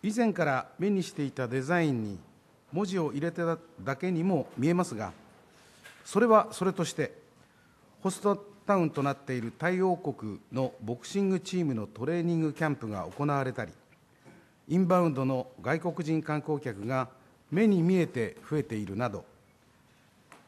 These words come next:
来年以降の観光振興策につながる取り組みが、新聞やテレビ報道を通じて我々にも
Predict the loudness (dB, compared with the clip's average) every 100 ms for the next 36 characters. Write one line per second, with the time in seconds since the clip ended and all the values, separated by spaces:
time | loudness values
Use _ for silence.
0 | 0 4 4 4 2 2 0 0 0 -2
1 | -2 0 0 0 -2 -2 -4 -2 -4 -4
2 | -2 0 2 0 0 -4 -4 -2 0 2
3 | 0 -2 -12 _ _ -20 -16 -2 2 4
4 | 4 2 4 2 0 -12 -20 _ _ _
5 | -4 0 2 2 2 0 -2 -4 -4 -4
6 | -8 -10 -10 -20 -10 0 2 4 4 2
7 | 2 2 -2